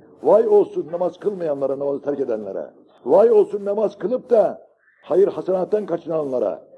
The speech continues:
namazlarında sehvedenlere. Veil olsun yalan söyleyenlere.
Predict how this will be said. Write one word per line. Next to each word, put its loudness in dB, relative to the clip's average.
namazlarında 2
sehvedenlere. 0
Veil 4
olsun -2
yalan 2
söyleyenlere. 0